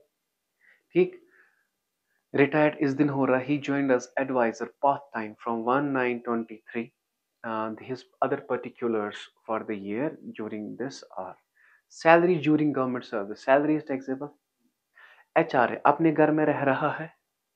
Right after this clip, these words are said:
टैक्सेबल, इसमें वो नहीं आएगा। एचआरए at least of the following three items exempt, क्योंकि वो रूल है किसके लिए? जो रेंटेड हाउस में रहता है। एचआरए अपने है ना,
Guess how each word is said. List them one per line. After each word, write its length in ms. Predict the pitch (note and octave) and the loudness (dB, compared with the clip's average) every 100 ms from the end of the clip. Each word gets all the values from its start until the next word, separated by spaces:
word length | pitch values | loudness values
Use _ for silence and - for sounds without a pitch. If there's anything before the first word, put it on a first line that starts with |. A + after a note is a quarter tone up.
| _ _ _ | _ _ _
टैक्सेबल, 560 | B2+ B2+ - E3 D#3+ D#3 - - _ _ _ | -8 -8 -14 -16 -14 -18 -20 -20 _ _ _
इसमें 220 | - D3 | -6 0
वो 180 | C#3+ C#3+ | 2 4
नहीं 220 | C#3+ C3 | 4 2
आएगा। 380 | F#2 G2 G2 E2+ - | 2 0 -4 -8 -4
एचआरए 240 | A#2+ A2+ | 4 4
at 100 | G#2+ | 4
least 220 | A#2 - | 0 -4
of 60 | A#2 | -4
the 60 | |
following 300 | A#2 A2+ A2 | 0 -2 -2
three 160 | A2+ G#2+ | -4 -4
items 200 | G#2+ G#2+ G#2+ | -4 -8 -10
exempt, 280 | A2 - | -12 -10
क्योंकि 240 | C3 C3 B2+ - - - _ A#2+ | -8 -4 -6 -8 -18 -20 _ 0
वो 120 | C3 | 2
रूल 280 | C3 D#3+ E3+ | 8 8 8
है 140 | E3 | 4
किसके 360 | D#3+ E3 - A2+ | -2 -10 -8 -8
लिए? 280 | G2+ A2+ - _ _ _ _ _ _ | -6 -6 -8 _ _ _ _ _ _
जो 140 | C3+ C3+ | 2 4
रेंटेड 320 | C3+ C3 C3 | 4 4 -2
हाउस 200 | G2+ G2+ | -6 -10
में 80 | G#2 | -10
रहता 280 | F#2 - - | -10 -14 -20
है। 160 | - - _ _ _ _ _ _ _ _ B2+ | -20 -20 _ _ _ _ _ _ _ _ -10
एचआरए 480 | B2+ A#2+ A#2+ E3+ - | -4 -2 0 0 0
अपने 260 | D3 - A#2+ | -2 -4 -4
है 100 | A#2 | -2
ना, 180 | A#3+ | -2